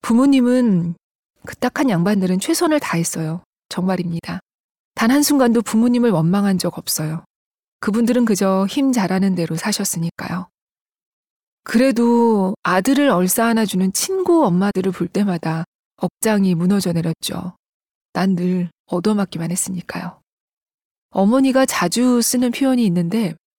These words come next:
내가 보르도식 억양까지 곁들여서 말해볼게요. "이리 와. 이리 오래도?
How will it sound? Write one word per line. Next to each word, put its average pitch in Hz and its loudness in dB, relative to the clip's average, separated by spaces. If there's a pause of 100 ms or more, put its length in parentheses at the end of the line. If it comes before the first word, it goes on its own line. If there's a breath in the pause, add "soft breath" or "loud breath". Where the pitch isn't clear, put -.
(300)
내가 180 0
보르도식 220 0
억양까지 185 -2
곁들여서 180 -4
말해볼게요. 165 -6 (1300)
"이리 233 4
와. 208 2 (360)
이리 226 4
오래도? 254 4